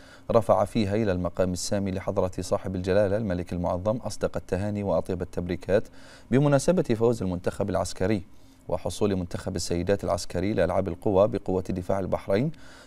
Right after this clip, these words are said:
بلقب بطولة العالم العسكري لنصف الماراثون والتي أقيمت في جمهورية البوسنة والهرسك خلال الفترة من الثالث والعشرين ولغاية السادس والعشرين من الشهر الجاري، حيث حقق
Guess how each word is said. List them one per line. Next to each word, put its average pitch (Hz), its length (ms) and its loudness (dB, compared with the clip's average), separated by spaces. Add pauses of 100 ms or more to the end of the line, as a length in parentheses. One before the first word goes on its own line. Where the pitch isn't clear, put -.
بلقب 160 340 8
بطولة 117 500 4
العالم 95 380 4
العسكري 92 580 -2
لنصف 104 360 -2
الماراثون 95 640 2 (340)
والتي 135 300 4
أقيمت 143 360 4
في 117 100 2
جمهورية 101 580 0
البوسنة 95 400 2
والهرسك 107 540 -2 (240)
خلال 147 340 6
الفترة 110 420 4
من 101 160 2
الثالث 101 420 0
والعشرين 90 540 0
ولغاية 95 520 2
السادس 92 420 -2
والعشرين 95 500 -2
من 110 80 -2
الشهر 95 300 -2
الجاري، 90 440 2 (380)
حيث 123 220 2
حقق 127 580 6